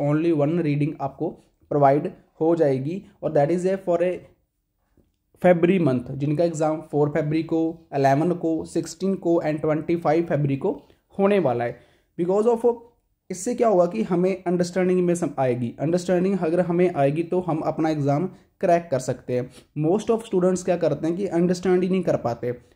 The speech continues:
आपके साथ भी maybe ऐसा होता होगा, आपको लोकेशन मिल जाती होगी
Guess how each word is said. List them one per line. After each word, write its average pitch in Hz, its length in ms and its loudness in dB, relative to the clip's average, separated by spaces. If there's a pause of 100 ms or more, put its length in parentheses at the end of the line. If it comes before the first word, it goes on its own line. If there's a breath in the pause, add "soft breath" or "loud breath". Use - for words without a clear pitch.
(120)
आपके 147 340 0
साथ 202 260 -2
भी 208 180 -4
maybe 180 340 2
ऐसा 147 240 0
होता 147 300 0
होगा, 147 200 2
आपको 160 260 0
लोकेशन 156 420 0
मिल 175 200 4
जाती 156 280 0
होगी 156 320 0